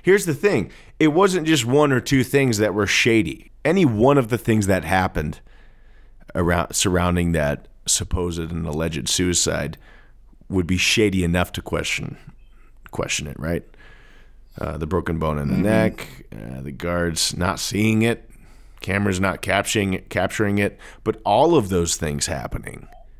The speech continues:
Speaker 1: points to something odd. And, and
Speaker 2: Yeah.
Speaker 1: then when you think about all of the ties that he allegedly had with these super elites internationally, not even just American, he could have had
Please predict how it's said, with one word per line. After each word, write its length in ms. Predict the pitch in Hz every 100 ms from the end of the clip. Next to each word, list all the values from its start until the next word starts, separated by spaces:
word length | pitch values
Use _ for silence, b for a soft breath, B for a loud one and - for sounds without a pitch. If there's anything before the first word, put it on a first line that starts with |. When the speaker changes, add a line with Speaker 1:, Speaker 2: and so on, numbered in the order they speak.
| - - - - - - - - - -
Speaker 1:
points 360 | - 85 76 -
to 80 | 76
something 600 | - 73 - 76 73 - -
odd. 340 | 85 82 67 80
And, 160 | 107 113
and 80 |
Speaker 2:
Yeah. 80 | 117 120
Speaker 1:
then 400 | 123 123 120 113
when 140 | 117
you 80 | 104
think 220 | - 113
about 220 | 92 87
all 220 | 90 120
of 80 | 113
the 100 | 85
ties 440 | - 95 95 92 82
that 120 | 73
he 120 | 85
allegedly 540 | 82 85 80 76 76
had 280 | 90 85 80
with 120 | 71 -
these 200 | 76 -
super 420 | - 143 139 107
elites 500 | 90 87 80 - - B B B B
internationally, 840 | 151 165 113 139 131 95 78 78
not 200 | 95 113
even 220 | 107 92
just 260 | 85 87 -
American, 640 | 78 85 82 - 78 82 B B B B - - - -
he 180 | 98
could 180 | 90 101
have 100 | 87
had 260 | 90 82